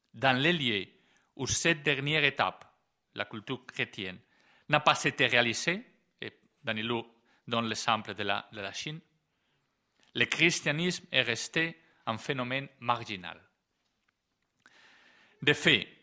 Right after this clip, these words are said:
et c'est un, un autre exemple de Danielou, la foi ne s'est jamais transmise comme une foi nue, comme un témoignage individuel d'une personne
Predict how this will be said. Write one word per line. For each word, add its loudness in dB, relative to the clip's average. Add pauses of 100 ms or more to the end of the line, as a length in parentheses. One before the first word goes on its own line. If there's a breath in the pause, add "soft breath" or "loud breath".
(140)
et -4
c'est -6
un, -2
un -2
autre -8
exemple -4
de -4
Danielou, -4 (320 soft breath)
la 4
foi 6
ne 2
s'est -2
jamais 2
transmise 0
comme -4
une -2
foi 2
nue, -2 (1040)
comme 0
un 4
témoignage 2 (240)
individuel 0
d'une -2
personne -2